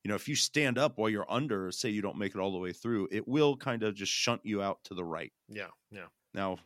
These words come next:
Speaker 1: if you're a, if you're unable to do that, you can break through some bricks to kind of make an upward path through, but that's no fun.
Speaker 2: This is also the first level that has these moving, uh, platforms up and down that repeat. So it's like a, uh, elevator that's just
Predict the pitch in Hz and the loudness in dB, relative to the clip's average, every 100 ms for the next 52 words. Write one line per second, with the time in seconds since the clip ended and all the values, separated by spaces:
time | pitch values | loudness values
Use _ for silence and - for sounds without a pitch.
0 | _ 90 - 90 82 - 90 - _ - | _ -10 -6 -6 -6 -6 -8 -8 _ 0
1 | 135 151 160 135 107 117 104 104 104 95 | 4 6 6 4 2 2 2 0 -2 -2
2 | 131 147 139 127 - - - 135 131 - | 0 2 2 -2 -8 -16 2 2 2 -2
3 | 180 254 143 95 107 98 92 - 104 - | 0 2 0 -2 0 0 0 -4 -4 -2
4 | 107 90 95 90 92 - - 98 90 - | -2 -2 -4 -4 -4 -2 0 0 -2 -4
5 | 95 90 - _ - 113 104 87 82 - | -2 -2 -6 _ -6 0 0 0 -4 -10
6 | _ - 85 80 - _ - 101 - - | _ -10 -8 -8 -12 _ -6 -4 -6 -12
7 | - - _ _ 160 - 139 143 143 151 | -16 -18 _ _ -2 -2 -4 -4 -2 -2
8 | 131 - 131 - 123 123 117 - 120 104 | -4 -4 -6 0 0 0 -2 -4 -6 -4
9 | 110 104 - 127 117 123 117 113 104 104 | -6 -8 -10 -10 -6 -4 -2 -4 -4 -8
10 | 113 101 95 - 113 - 139 127 - 113 | -6 -6 -8 -6 -6 -6 -8 -8 -8 -10
11 | 113 113 101 95 117 113 - 101 - 120 | -8 -8 -6 -6 -6 -8 -10 -12 -12 -10
12 | 135 - 104 104 101 92 90 101 - 101 | -10 -8 -8 -8 -8 -8 -8 -10 -10 -8
13 | 95 95 117 101 117 120 104 92 95 - | -8 -2 -2 0 -2 -2 -4 -8 -12 -16